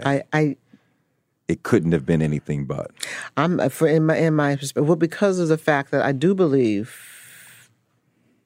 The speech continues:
Speaker 1: I do believe there's, um, the, um, the, the, it's not us, <laughs> you know? Um, it's like I believe our children choose us.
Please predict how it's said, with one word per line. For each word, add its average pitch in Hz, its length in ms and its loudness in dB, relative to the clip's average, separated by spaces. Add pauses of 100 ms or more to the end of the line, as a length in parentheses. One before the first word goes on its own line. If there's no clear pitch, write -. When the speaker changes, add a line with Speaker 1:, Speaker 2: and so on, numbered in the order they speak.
(460)
Speaker 1:
I 143 100 0
do 170 180 2
believe 156 360 2
there's, 139 440 2
um, 107 640 -2
the, 120 180 0 (100)
um, 120 380 -2
the, 127 300 0
the, 127 280 -2
it's 156 200 0
not 151 220 2
us, - 580 -4 (220)
<laughs> - 220 -20
you 156 200 2
know? 147 300 2 (920)
Um, 131 640 0 (1000)
it's 151 120 -2
like 156 140 2
I 151 60 2
believe 156 280 2
our 143 100 0
children 143 420 2
choose 147 360 0
us. - 500 -2